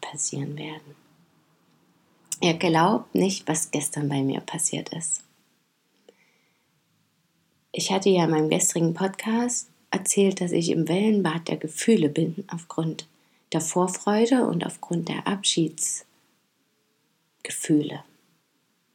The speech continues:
oder Schmerzen, wie auch immer wir das nennen wollen. Und das hielt noch so ein bisschen an.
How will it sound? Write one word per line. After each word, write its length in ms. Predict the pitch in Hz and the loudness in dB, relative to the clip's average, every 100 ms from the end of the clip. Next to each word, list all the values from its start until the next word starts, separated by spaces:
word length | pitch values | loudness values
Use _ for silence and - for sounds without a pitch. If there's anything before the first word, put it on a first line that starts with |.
| _ _ _ _ _ _ - - _ _ _ | _ _ _ _ _ _ -20 -20 _ _ _
oder 180 | - - | -8 -4
Schmerzen, 540 | - - 160 - - | -2 -2 -8 -8 -8
wie 120 | - - | -6 -4
auch 100 | - | 0
immer 240 | 156 139 | 0 2
wir 120 | 139 | 0
das 200 | 143 143 | -2 -4
nennen 260 | 143 143 139 | -2 -2 -2
wollen. 240 | 139 143 - - - - - _ _ _ _ _ _ _ - - | -4 -8 -14 -20 -20 -20 -20 _ _ _ _ _ _ _ -20 0
Und 80 | 185 | 2
das 160 | 175 170 | 4 4
hielt 240 | 208 202 | 2 2
noch 180 | 196 190 | 0 0
so 140 | - | 0
ein 120 | 180 | 0
bisschen 380 | 175 180 - 165 | 0 -2 -2 -2
an. 320 | - 170 208 | -2 -4 -4